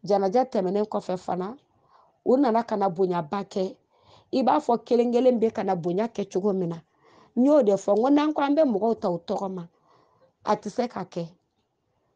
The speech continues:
Nka nɛnɛ wari bɔra an fɛ yan na kunun an kɔrɔ. Aw bɛɛ lajɛlen ni ce. Bɛɛ b'a fɔ ko n tɔgɔ kana fɔ. Bɛɛ b'a fɔ n tɔgɔ kana fɔ. An b'o de fɔ aw ɲɛna.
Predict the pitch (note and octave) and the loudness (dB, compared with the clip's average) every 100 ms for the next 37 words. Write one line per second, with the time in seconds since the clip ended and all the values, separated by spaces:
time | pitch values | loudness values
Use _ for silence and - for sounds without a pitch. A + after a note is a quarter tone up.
0 | - G3 G#3+ B3+ B3 B3+ B3 G3+ G#3+ G#3+ | -2 2 4 4 4 2 0 0 0 0
1 | G#3+ F3+ F3+ F#3+ F3+ - G#3+ F#3 - F3+ | -2 -4 -4 -4 -8 -4 -2 -2 -4 -10
2 | - F3 F3 _ _ _ _ _ _ _ | -10 -12 -12 _ _ _ _ _ _ _
3 | _ _ _ _ _ _ _ _ _ _ | _ _ _ _ _ _ _ _ _ _
4 | B3 A#3 C4 C#4 F#3 F#3+ G3+ F#3 E3+ - | 2 4 4 2 0 -2 -2 -4 -6 -10
5 | E3+ - _ _ _ _ _ _ _ _ | -10 -12 _ _ _ _ _ _ _ _
6 | _ G#3+ C4+ C#4+ E4 D#4+ A#3+ B3+ A#3+ A#3+ | _ 2 2 4 0 2 0 2 2 2
7 | A3+ A3+ G3+ F3 D#3 - E3+ - _ _ | 0 -2 -4 -4 -6 -8 -10 -12 _ _
8 | _ _ _ _ G3+ A3 A3+ A#3+ G3+ G3 | _ _ _ _ 0 0 2 -2 -2 -2
9 | G3 G3+ G3 E3+ D#3+ - E3 - - - | -4 -4 -6 -10 -10 -12 -14 -14 -20 -20
10 | - - D4 D4 D#4+ A3+ G#3+ G#3+ - G#3+ | -16 0 2 6 4 4 2 0 0 0
11 | F#3+ F#3 F3 E3 | 0 -2 -4 -8